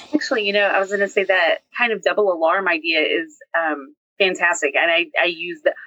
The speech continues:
use that all the time. And in fact, you were saying, um, you're surprised when it goes off. And I completely agree.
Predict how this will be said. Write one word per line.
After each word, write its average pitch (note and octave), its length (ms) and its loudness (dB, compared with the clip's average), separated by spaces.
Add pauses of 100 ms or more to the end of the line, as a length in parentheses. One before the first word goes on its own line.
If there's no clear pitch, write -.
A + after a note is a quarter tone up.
(200)
use F3 220 -6
that - 100 -6 (140)
all F#3 340 -10
the F#3+ 160 -10
time. E3 280 -6 (400)
And G#3 100 4
in G3+ 120 2
fact, G3 300 0
you G3+ 120 0
were F#3+ 100 4
saying, F3 400 0 (100)
um, D#3 440 0
you're F4 180 -10
surprised E3 440 0
when E3 100 2
it D#3 80 2
goes D#3 160 0
off. D3 320 2 (420)
And F#3 100 2
I F3 60 0
completely E3 500 0
agree. D3 400 0